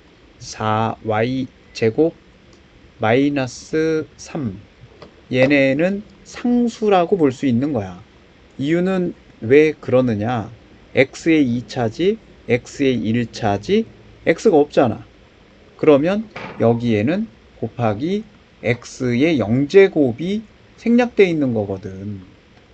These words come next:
그러니까 상수는, 어, 맨 뒤에 써야 되고, 내림차순 할 때 X가 없는 와이 제곱은 문자라고 보지 못하는 거야. 왜?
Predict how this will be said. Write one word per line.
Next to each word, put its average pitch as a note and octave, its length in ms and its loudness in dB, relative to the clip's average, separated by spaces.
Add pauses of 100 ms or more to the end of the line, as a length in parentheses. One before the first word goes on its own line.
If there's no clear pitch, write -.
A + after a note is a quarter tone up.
(500)
그러니까 E3 880 0 (220)
상수는, G3 1040 -4 (800)
어, F#2 560 -12
맨 D3+ 260 2
뒤에 C3 240 -2
써야 C3 280 0
되고, G2 280 -6
내림차순 A2 560 -4
할 F#2 140 -10
때 D#3 420 -6 (540)
X가 D#3 600 -2
없는 C3 460 -2
와이 A2+ 360 0
제곱은 A#2 500 -2 (360)
문자라고 E3 760 0
보지 C#3 240 -4
못하는 B2+ 460 -2
거야. F#2 360 -6 (120)
왜? A#2+ 280 2